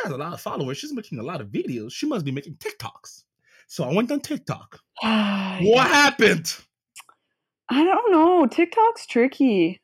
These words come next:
Speaker 2: I think I'm too old, except for, I know I'm not too old, but I'm just, I don't know how to dance, and they always do dance videos. I don't know how to, like,
Speaker 1: <laughs>
Speaker 2: review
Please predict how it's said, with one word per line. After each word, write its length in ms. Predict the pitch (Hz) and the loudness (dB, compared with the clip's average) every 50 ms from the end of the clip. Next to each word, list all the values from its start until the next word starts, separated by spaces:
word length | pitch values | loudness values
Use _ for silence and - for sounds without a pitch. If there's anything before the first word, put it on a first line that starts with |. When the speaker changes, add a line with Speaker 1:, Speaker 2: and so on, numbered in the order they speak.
| _ _ - | _ _ 2
Speaker 2:
I 100 | 269 269 | 4 4
think 160 | 277 311 427 | 6 6 4
I'm 120 | 453 466 - | 4 2 4
too 160 | 381 349 254 | 4 6 6
old, 420 | 185 - 403 415 196 190 - 214 - | 6 6 8 8 8 8 6 6 4
except 300 | - 240 - 294 285 285 | 2 4 4 4 4 4
for, 540 | - 294 277 269 247 254 247 247 240 - - - | 4 4 6 8 8 8 8 8 6 6 4 4
I 60 | 202 | 4
know 120 | 202 196 196 | 4 4 4
I'm 100 | 196 185 | 4 4
not 140 | 175 160 156 | 2 0 0
too 140 | - 175 165 165 | 0 2 4 4
old, 180 | 160 160 - - _ | 4 4 2 0 _
but 280 | - 170 170 165 - - - _ _ _ - - - _ _ - | 4 4 6 4 4 0 -6 _ _ _ -20 -20 -20 _ _ -2
I'm 120 | 196 214 | 0 0
just, 120 | 202 269 - | 0 2 4
I 60 | - | 4
don't 140 | - 240 262 | 6 6 6
know 60 | 277 | 6
how 80 | 320 285 | 6 6
to 80 | 302 247 | 4 4
dance, 400 | 202 185 175 190 202 214 226 - | 4 4 4 4 4 2 2 0
and 80 | 185 185 | 0 2
they 100 | 180 180 | 2 4
always 220 | 185 190 214 226 | 4 2 2 2
do 120 | - 226 | 2 0
dance 360 | 202 165 165 180 190 196 190 - | 2 2 2 2 2 0 -2 -2
videos. 640 | 190 185 190 190 190 190 190 190 190 190 185 180 - | -2 0 2 2 4 4 4 4 4 2 2 0 2
I 60 | - | 2
don't 140 | 185 208 190 | 2 2 2
know 80 | 214 226 | 0 2
how 120 | 220 202 | 4 6
to, 80 | 208 202 | 6 6
like, 200 | 190 190 185 - _ _ _ _ _ _ | 6 6 4 2 _ _ _ _ _ _
Speaker 1:
<laughs> 280 | _ _ _ _ _ | _ _ _ _ _
Speaker 2:
review 500 | - 202 202 196 180 175 165 185 196 202 | 0 2 2 2 2 2 2 2 2 2